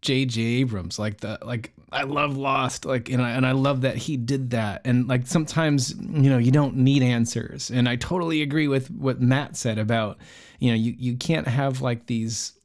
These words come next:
you know, it, it's fun to, to, to guess about those things, but what he did with Rey's parents was, was, was great.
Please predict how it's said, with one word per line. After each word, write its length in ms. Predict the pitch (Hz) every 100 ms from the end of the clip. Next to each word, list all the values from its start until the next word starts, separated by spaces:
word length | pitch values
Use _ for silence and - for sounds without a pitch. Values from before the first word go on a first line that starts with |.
| _
you 140 | 135 117
know, 100 | 107
it, 320 | 165 - 160
it's 160 | 165 -
fun 240 | - 185
to, 220 | 143 123 -
to, 260 | - 123
to 160 | 117 127
guess 340 | 117 143 160
about 280 | 123 110 104
those 220 | 107 107
things, 340 | - 110 113 113
but 260 | 127 120 135
what 200 | 139 131
he 180 | 170
did 200 | 135 139
with 140 | 131 123
Rey's 280 | 120 127 127
parents 560 | 120 123 156 165 -
was, 320 | 262 220 180 -
was, 280 | 160 139 -
was 160 | 147 123
great. 540 | 113 120 196 151 -